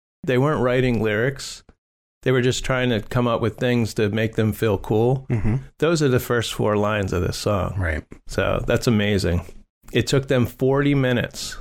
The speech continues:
Speaker 1: to write this song.
Speaker 2: It's pretty quick.
Speaker 1: Yeah.
Speaker 2: <laughs>
Speaker 1: So Nat King Cole Trio first recorded the song in June nineteen forty-six. So Nat King Cole recorded this more, more than once, actually. Um, there was a second recording made,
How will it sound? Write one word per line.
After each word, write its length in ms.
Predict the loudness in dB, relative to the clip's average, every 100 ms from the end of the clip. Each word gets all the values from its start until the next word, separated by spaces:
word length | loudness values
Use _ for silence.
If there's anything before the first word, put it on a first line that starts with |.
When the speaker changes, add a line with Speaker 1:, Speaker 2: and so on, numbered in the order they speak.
| -6
Speaker 1:
to 100 | -2
write 220 | 0 0
this 120 | -2 -4
song. 320 | -2 -2 -6 -12
Speaker 2:
It's 80 | -4
pretty 180 | -4
quick. 320 | 0 -2 -4 -10 -4 -2
Speaker 1:
Yeah. 640 | 0 0 0 0 0 0 -6
Speaker 2:
<laughs> 40 | _ -4
Speaker 1:
So 220 | 0 2
Nat 260 | 2 -2 -2
King 280 | 0 0
Cole 540 | 0 0 2 2 0 -4 _ _ -14
Trio 760 | -2 0 0 0 0 -2 -4 -4
first 280 | -2 0 0
recorded 500 | -4 0 0 0 0
the 60 | -2
song 300 | -2 -2 0
in 200 | 0 0
June 400 | 2 2 0 -2
nineteen 360 | -2 0 -2 -2
forty-six. 1040 | 0 0 0 -2 -2 -4 -6 -12 -14 -16 _ _ _ _ _ _ -4
So 160 | 0
Nat 200 | 0 0
King 240 | 0 0 0
Cole 280 | 0 0
recorded 440 | 0 0 -2 0 0
this 160 | -2 -2
more, 320 | 0 0 -2
more 220 | 0 2 2
than 200 | 2 0
once, 300 | 0 -2 -2
actually. 600 | -4 -4 -2 -2 -2 -2
Um, 540 | -2 -2 -2 -4 -6 -14 _ _
there 80 | -2
was 100 | 0
a 80 | 0
second 360 | -2 -2 0
recording 500 | -2 -2 -2 0 0
made, 400 | 0 0 -2 -4